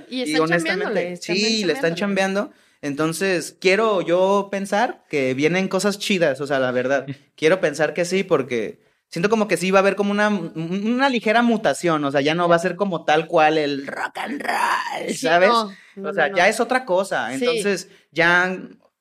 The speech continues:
Speaker 2: espero yo como que ya así de, ah, güey, pues esto, o sea, sí es como, tiene como bases de rock, güey, pero es m-, música de ahorita, güey, ¿sabes?
Speaker 1: Ya.
Speaker 2: O sea, no es como el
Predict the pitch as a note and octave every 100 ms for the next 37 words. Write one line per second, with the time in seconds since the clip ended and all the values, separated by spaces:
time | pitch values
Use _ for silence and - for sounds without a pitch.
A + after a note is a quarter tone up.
0 | - D#3+ E3 G#3 G#3 G3+ G3+ A3+ G#3+ E3+
1 | C#3 C3+ D3 D#3 C3 B2 F3 F3 E3 E3
2 | C3 A#2+ - E3+ D3 A#2+ B2+ G#2 - _
3 | _ - - G#3 G#3+ G#3+ A3 F3 - F#3
4 | G3+ G#3+ G#3 F3+ F#3 A3+ G#3 E3 F3+ G#3+
5 | G#3 A3 A3 D#3 C3+ C3 C#3 E3 E3 D3
6 | D3+ D#3 F3+ F3 D3+ B2+ B2 D#3 E3+ C3+
7 | A#2+ A2+ C#3 E3+ - C#3 C3 A#2 - _
8 | _ - C3 C#3 D3 D3 C#3+ D#3+ D3+ B2+
9 | A2 G#2 G2 -